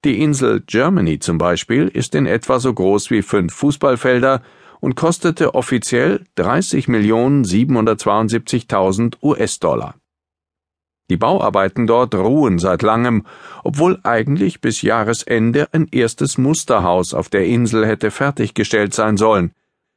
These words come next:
So verspricht es jedenfalls die Website des Investors. Auf The World wurde bislang fast nichts gebaut. Die Finanzkrise kam dazwischen.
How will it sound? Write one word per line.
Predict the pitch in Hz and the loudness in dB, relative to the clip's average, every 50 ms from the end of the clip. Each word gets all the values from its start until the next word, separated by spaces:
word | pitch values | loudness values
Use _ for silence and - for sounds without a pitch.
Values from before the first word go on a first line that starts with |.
| _ _ _ _ | _ _ _ _
So | - 131 135 139 - - | -4 -2 0 0 0 -2
verspricht | - - - 165 151 - - 131 120 - - | -4 -4 -2 -2 -2 0 -2 -2 -2 -2 -2
es | 101 - - | -4 -2 0
jedenfalls | 208 208 202 113 104 - 120 127 135 - - | 0 0 0 0 -2 0 0 -2 -2 -2 -2
die | - 147 123 | -2 -2 0
Website | 110 87 85 82 - - - 95 92 76 71 - - | 0 0 -2 -2 -2 -4 -2 0 0 -2 -2 -2 -2
des | 110 - - | -2 -2 -2
Investors. | - - 151 147 143 82 76 - - - 80 67 60 - - - - _ _ _ _ _ _ _ _ _ _ _ _ _ _ _ _ _ _ _ _ _ _ _ _ _ _ _ _ _ _ _ _ _ _ _ _ _ _ _ _ _ _ _ _ _ _ _ _ _ _ _ _ _ _ _ _ _ _ _ | -2 0 0 2 2 0 -2 -4 -4 -2 -2 -2 -2 -4 -10 -16 -18 _ _ _ _ _ _ _ _ _ _ _ _ _ _ _ _ _ _ _ _ _ _ _ _ _ _ _ _ _ _ _ _ _ _ _ _ _ _ _ _ _ _ _ _ _ _ _ _ _ _ _ _ _ _ _ _ _ _ _
Auf | - 95 90 85 78 - - - _ - | 0 2 2 2 0 -2 -8 -14 _ -4
The | 95 98 95 92 | 0 0 0 2
World | 107 135 170 170 135 117 147 - - - - | 2 2 2 2 2 0 -2 -2 -6 -6 -4
wurde | 139 147 143 139 131 | -2 0 0 0 0
bislang | 127 127 - - 107 101 101 98 92 | -2 -2 0 0 0 2 2 0 -2
fast | - - 101 95 - - - | -2 -2 -4 -4 -4 -4 -4
nichts | 131 127 - - - - | -4 -4 -4 -6 -8 -6
gebaut. | - 78 69 82 80 69 58 - - - _ _ _ _ _ _ _ _ _ _ _ _ _ _ _ _ _ _ _ _ _ _ _ 92 | -6 -4 -2 -2 -2 -2 -4 -6 -12 -20 _ _ _ _ _ _ _ _ _ _ _ _ _ _ _ _ _ _ _ _ _ _ _ -4
Die | 82 76 | -4 -2
Finanzkrise | - 90 92 113 131 131 120 - - - - 101 95 82 - 90 80 69 | -2 -2 -2 0 0 -2 -2 -4 -6 -4 -2 0 0 0 0 -2 -2 -2
kam | - - 95 92 87 85 | -4 -4 -4 -2 0 0
dazwischen. | 87 87 - - - 95 - - 82 69 - | 0 -2 -2 -2 -4 -4 -2 -2 -4 -6 -6